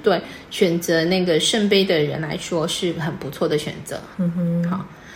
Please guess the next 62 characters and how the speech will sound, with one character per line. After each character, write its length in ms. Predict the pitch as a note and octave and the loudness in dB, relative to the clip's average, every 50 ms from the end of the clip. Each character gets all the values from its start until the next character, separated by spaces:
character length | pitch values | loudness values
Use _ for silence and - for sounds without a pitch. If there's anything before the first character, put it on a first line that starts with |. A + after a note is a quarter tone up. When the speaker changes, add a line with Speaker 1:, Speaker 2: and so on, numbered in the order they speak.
| - - - | -14 -4 0
Speaker 1:
如 140 | G3+ B3 B3+ | 2 2 4
果 260 | B3+ C#4 B3+ G#3 G3 | 6 6 8 8 6
说 220 | - - A3+ A3+ | 6 8 8 8
在 340 | A3+ - A#3 A3+ G#3+ G3+ F#3 | 8 8 8 8 8 4 2
感 280 | F3+ - - C#3 - F3 | 0 0 0 0 0 0
情 180 | - G3+ F3+ G3 | -2 -2 0 2
上 180 | - G#3 F#3 | 2 0 0
你 100 | E3 C#3+ | 0 -2
是 120 | D3+ G3 F#3+ | -2 -2 0
单 240 | F#3 F#3+ F#3+ G3 | 2 2 2 2
身 220 | G#3 - G3 F#3+ F#3 | 0 0 0 0 0
的 140 | E3+ D#3 E3+ | 0 -2 -4
话， 360 | D#3+ - F#3+ F3+ E3 F3 - - - - - - - | -2 0 0 0 0 -2 -8 -14 -16 -20 -20 -20 -8
其 160 | - - G#3+ | -2 2 2
实 200 | A3 - - G3+ | 4 4 4 4
你 260 | G3+ G3+ F3+ C#3+ C3 - | 4 2 2 0 0 6
对 380 | - A3 G3+ F#3+ F3 D3+ A#2+ - - - - - - - - - - | 8 8 8 8 6 4 0 -4 -10 -14 -18 -20 -20 -20 -14 -2 4
在 160 | A#3+ A#3 A3+ | 4 4 6
找 200 | A3+ - D#3+ - | 6 4 2 2
寻 220 | - - F3 F3 | 2 -2 -2 0
另 160 | G3 G#3+ G#3 G#3 | 2 2 4 4
外 160 | G#3+ G3+ F#3 | 4 4 4
一 180 | F#3+ F#3+ F#3 F#3+ - - | 2 0 -2 -6 -6 -2
半 180 | - F#3 F#3+ - G3+ G3+ E3 E3+ - - | 2 2 2 2 -2 -6 -10 -12 -10 -6
是 200 | - E3 D#3+ D#3+ | -2 0 0 0
有 120 | D#3+ D3+ - | 0 -2 -4
不 200 | - - A3+ G#3+ | -2 2 4 4
温 180 | G#3 G3+ G3 G3+ | 6 4 4 4
不 140 | - G#3 | 2 2
火 140 | G#3 - - | 2 2 -2
的 100 | D3 D#3+ | -2 -2
感 140 | - - - - - | -4 -4 -8 -8 -12
觉， 260 | - - - D3+ - - - - - - - - | -12 -10 -10 -12 -12 -16 -18 -20 -20 -20 -14 -6
所 120 | - D4+ D4+ | 0 2 2
以 60 | C#4 | 2
这 160 | B3 E4 D4+ | 4 2 2
件 240 | D4+ D#4 C#4+ C4 C4 | 4 2 2 0 0
事 180 | - - C#4 C4 | 0 0 -2 -2
情 460 | - - G#3 E3 D#3 D#3 E3+ F3 E3+ - - - | -2 -2 -2 -2 -2 -2 -4 -6 -8 -8 -4 0
不 80 | G3+ | 2
用 180 | A#3+ C#4 B3+ A#3+ | 2 2 2 2
太 220 | A#3+ - B3 A3 | 2 2 0 0
在 260 | A3 A#3+ B3 G3+ F#3 | 2 2 2 2 4
意 240 | F#3+ F#3+ G3 F3+ - - E3+ - - - | 2 2 0 -2 -4 -8 -10 -10 -6 -2
别 120 | E3+ E3+ | 0 0
人 120 | E3+ E3+ | 0 2
的 100 | F3+ F#3 | 0 0
想-， 260 | F#3 - - F3+ D#3 D3+ - - | -2 -2 -4 -6 -6 -6 -4 -4
眼 200 | F3 C#3+ D3+ D3+ | -4 -4 -2 2
光 240 | - F3+ F#3+ G3 | 2 2 2 2
跟 180 | F#3+ F#3+ F#3 A3 | 2 2 0 0
想 240 | G#3+ - D#3 C#3 E3+ D3+ | 0 -2 -4 -4 -6 -6
法， 160 | F#3 - - - - - - - - - - - - - | -6 -8 -8 -10 -16 -20 -20 -20 -20 -20 -20 -20 -16 -8
只 120 | - - F3+ | 0 4 6
要 100 | G3+ G#3 | 8 8
按 320 | - A#3 B3+ A#3+ C4 B3 | 8 6 6 6 6 6
照 180 | A#3 A#3+ A3+ G#3 | 8 8 8 8
你 160 | F#3 D#3 D3 D3 | 6 4 0 -2
自 140 | - - F#3+ | 0 0 0
己 80 | F3 | 2
的 140 | D#3 D3+ D3 | 2 2 0
步 260 | - - - G3 F3+ | 0 -2 -4 -4 -4